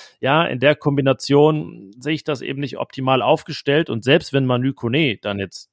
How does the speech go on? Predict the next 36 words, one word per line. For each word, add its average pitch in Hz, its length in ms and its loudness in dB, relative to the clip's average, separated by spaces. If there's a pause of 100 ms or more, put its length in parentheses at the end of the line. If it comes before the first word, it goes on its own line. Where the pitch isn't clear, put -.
zurückkommt 120 680 -2
und 160 360 2
noch 113 180 -2
bleibt 147 360 2
bei 92 160 -2
Borussia, 123 420 -2
da 98 120 -4
können 98 180 -8
wir 95 60 -6
<laughs> - 20 -10
gleich - 180 -4
auch - 100 0
noch 147 100 2
mal 104 120 -4
drüber 95 260 -4
reden, 101 200 -2
das 98 140 -6
ist - 140 -18
ja 98 80 -6
noch, 95 260 -8
äh, 98 220 -4 (380)
der 107 80 -4
letzte 113 320 -2
Faktor, 117 680 2
äh, 113 300 0
dieses 113 280 -6
Transfermarkt-Puzzles, 120 1120 0 (200)
selbst - 300 -4
dann 190 120 4
sehe 190 100 2
ich 120 80 -4
es - 60 -20
nicht 107 180 -10
optimal 107 640 -4
aufgestellt, 120 640 -4
weil 117 220 2